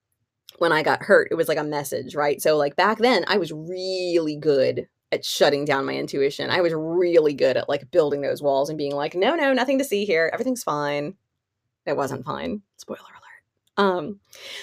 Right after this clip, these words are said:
so two kids in, twenty-one, ethical vegan, totally knowing what I'm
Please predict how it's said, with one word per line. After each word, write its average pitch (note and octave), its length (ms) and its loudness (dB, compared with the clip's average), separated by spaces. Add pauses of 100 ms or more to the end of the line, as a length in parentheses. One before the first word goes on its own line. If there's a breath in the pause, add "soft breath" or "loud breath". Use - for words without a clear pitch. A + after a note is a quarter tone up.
(240 loud breath)
so F3 540 8 (920)
two A#3 180 0
kids A3 280 4
in, D#3+ 440 -2 (560)
twenty-one, D3+ 920 0 (560)
ethical G#3+ 480 4
vegan, F#3+ 480 4
totally G3+ 400 6
knowing G#3 320 4
what G3 120 4
I'm F#3 220 -2